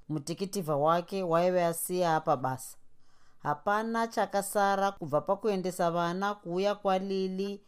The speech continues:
mumanzi wairira, nguva yavakaperekedzana,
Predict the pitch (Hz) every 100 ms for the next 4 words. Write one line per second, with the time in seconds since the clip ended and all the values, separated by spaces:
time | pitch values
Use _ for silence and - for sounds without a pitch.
0 | - - 160 160 151 147 139 160 202 196
1 | 190 196 175 165 160 - - - - 156
2 | 175 190 190 190 190 190 190 190 180 175
3 | 147 147 143 165 196 214